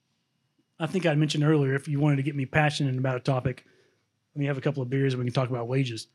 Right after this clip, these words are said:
What the garment industry has done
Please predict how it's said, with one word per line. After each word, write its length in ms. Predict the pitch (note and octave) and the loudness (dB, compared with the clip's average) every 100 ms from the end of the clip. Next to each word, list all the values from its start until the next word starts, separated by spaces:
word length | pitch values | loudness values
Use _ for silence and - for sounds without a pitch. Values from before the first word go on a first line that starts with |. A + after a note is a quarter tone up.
| _ _ - | _ _ -2
What 240 | F#3 B3 B3 | 6 8 8
the 80 | |
garment 520 | F3 F3 F#3 F3 E3+ - _ - | 8 10 10 8 4 -12 _ 4
industry 460 | F3 E3 - E3 C#3+ | 8 8 6 4 4
has 160 | C#3 | 2
done 560 | B2 C3 C3 A#2 A#2 | 2 0 0 -2 -8